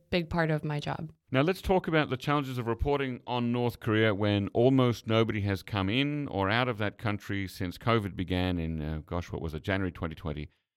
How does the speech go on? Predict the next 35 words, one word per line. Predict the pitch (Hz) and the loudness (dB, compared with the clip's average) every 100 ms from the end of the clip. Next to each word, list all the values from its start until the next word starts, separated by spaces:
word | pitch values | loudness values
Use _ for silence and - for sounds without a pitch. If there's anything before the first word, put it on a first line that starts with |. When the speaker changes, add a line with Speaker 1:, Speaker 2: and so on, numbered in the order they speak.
| _ - | _ -2
Speaker 2:
Uh, | 95 | -2
you | 127 180 | 0 2
wrote | 147 143 | 4 4
a | 120 | 0
story | - 110 95 | -4 -2 -2
for | 101 | -4
the | 92 | -4
Washington | 92 - 95 85 | -4 -6 -8 -2
Post | 98 90 95 | 0 0 0
last | 101 101 - | 0 0 -2
year | 92 | -2
in | 87 | -2
September | - 90 - 98 92 87 - | -4 -6 -2 -2 0 -4 -4
entitled, | 92 90 95 92 92 90 - _ _ | -8 -4 -2 -2 0 -4 -6 _ _
"What's | 110 151 - | 0 0 0
Happening | 123 117 - 104 | -4 -4 -4 -4
Inside | 98 95 104 90 85 | -4 -4 -2 -2 0
North | 92 90 - | -4 -4 -6
Korea? | 90 87 78 - _ _ _ | -4 -2 -4 -8 _ _ _
Since | - 156 - | -4 -2 -2
the | 107 | -2
Pandemic, | 107 98 101 101 - | 0 2 2 2 0
the | 101 | -4
Window | 92 113 104 101 | -2 2 2 2
Has | 85 95 90 - | 2 0 -2 -8
Slammed | - 90 92 95 - | -8 -2 0 0 -4
Shut." | - - 67 - _ _ _ - | -10 -6 -8 -10 _ _ _ -4
And | 117 | 0
that's | 170 175 | 0 2
very | 196 | 2
much | 190 196 | 2 0
what | 185 | -2
it | 165 | -2
feels | 208 214 117 | 2 2 2
like. | 76 | -4